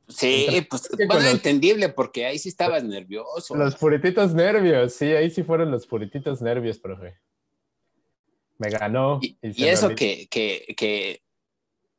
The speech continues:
Speaker 1: ya cuando, después de como de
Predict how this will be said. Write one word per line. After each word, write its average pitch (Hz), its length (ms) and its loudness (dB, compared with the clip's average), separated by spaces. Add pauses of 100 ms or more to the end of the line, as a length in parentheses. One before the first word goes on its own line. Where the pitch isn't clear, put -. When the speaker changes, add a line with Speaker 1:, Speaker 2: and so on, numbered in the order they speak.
(140)
Speaker 1:
ya 123 280 0
cuando, 123 460 0 (220)
después 160 400 -2
de 147 140 -2
como 104 400 -4
de 104 360 -2